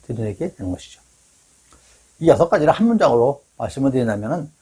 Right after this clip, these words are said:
온전히 주님께 맡기며 주님의 때에 주님의 방법으로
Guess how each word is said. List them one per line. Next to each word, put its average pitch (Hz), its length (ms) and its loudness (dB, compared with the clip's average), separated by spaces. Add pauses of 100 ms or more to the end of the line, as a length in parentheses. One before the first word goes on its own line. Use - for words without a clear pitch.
(280)
온전히 123 680 2
주님께 180 420 -8
맡기며 156 680 -6 (460)
주님의 165 480 -4
때에 170 520 0
주님의 175 340 -4
방법으로 170 640 0